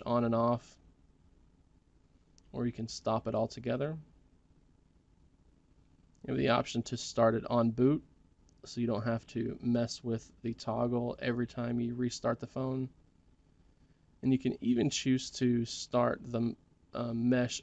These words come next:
only whenever your device is low on battery, kind of like a battery saver mode. But again, you have to have the in-app purchase.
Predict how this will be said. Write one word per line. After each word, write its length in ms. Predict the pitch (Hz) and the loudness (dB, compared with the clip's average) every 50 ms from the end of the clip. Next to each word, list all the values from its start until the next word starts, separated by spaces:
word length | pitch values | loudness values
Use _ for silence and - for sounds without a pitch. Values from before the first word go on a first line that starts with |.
| - - | -8 -2
only 420 | 135 143 151 156 160 165 160 156 | 0 2 4 4 4 2 2 2
whenever 360 | 151 147 147 139 139 135 135 135 | 2 2 2 2 2 2 4 2
your 140 | 135 131 | 2 2
device 580 | 123 131 123 123 127 131 127 127 127 120 - - | 2 2 2 2 2 2 2 2 2 0 -2 -6
is 160 | - 113 117 120 | -8 -6 -2 0
low 220 | 120 123 123 123 | 2 2 2 2
on 140 | 120 117 113 | 2 2 2
battery, 360 | 117 113 117 120 127 123 123 | 0 0 0 0 0 0 -2
kind 220 | - - 139 135 | -2 -2 -2 -2
of 140 | 139 131 131 | 0 0 0
like 180 | 127 123 117 - - | 0 -2 -2 -2 -4
a 120 | - 120 | -6 -6
battery 460 | 117 117 113 117 117 123 127 127 123 | -4 -4 -2 -2 -2 0 -2 -2 -2
saver 340 | - - - 131 127 131 127 | -2 -2 -2 0 0 0 0
mode. 400 | 131 135 135 135 135 135 135 143 - - _ _ _ _ _ _ _ - _ _ _ _ _ _ _ _ _ _ _ _ | 0 0 0 0 0 -2 -2 -4 -8 -10 _ _ _ _ _ _ _ -20 _ _ _ _ _ _ _ _ _ _ _ _
But 100 | - - | -4 -4
again, 320 | - 151 131 123 120 120 | 0 2 4 4 6 6
you 100 | 117 117 | 4 4
have 280 | 110 120 113 110 113 - | 2 2 0 -2 -2 -4
to 80 | - 120 | -8 -6
have 360 | 123 113 113 117 113 113 120 123 - _ _ _ - 123 | -4 -4 -2 -2 -2 -4 -6 -8 -14 _ _ _ -10 -6
the 180 | 120 113 - | -4 -2 0
in-app 320 | 117 113 110 107 - - - | 0 0 0 -2 -4 -6 -6
purchase. 560 | 117 104 104 - - - 120 - - - | -6 -4 -4 -4 -8 -8 -8 -10 -12 -14